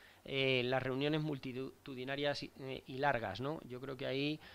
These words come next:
eh, eso, eh, yo creo que ahí los consultores debemos de ayudar a ordenar, eh, esas, esas, esas reuniones y a estructurarlas, porque si no, al final, toda reunión que dura más de,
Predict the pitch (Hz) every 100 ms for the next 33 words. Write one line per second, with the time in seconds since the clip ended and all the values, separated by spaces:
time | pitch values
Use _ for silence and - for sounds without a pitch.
0 | - - - 131 131 127 123 120 120 113
1 | - - 139 147 151 147 143 139 131 120
2 | - 113 - - 135 139 147 139 139 147
3 | 139 143 - 127 143 151 143 127 139 139
4 | 135 127 143 139 120 117 117 143 175 262
5 | - 120 127 135 127 131 139 139 127 135
6 | 143 127 135 131 127 123 117 - - -
7 | - - - 147 147 139 139 143 160 175
8 | 214 - - - - 151 139 135 135 131
9 | 123 131 123 131 143 151 160 208 - -
10 | 143 - - 127 117 147 156 - 120 113
11 | 120 139 151 - 135 139 139 135 131 113
12 | 107 127 113 135 135 127 131 123 127 120
13 | 117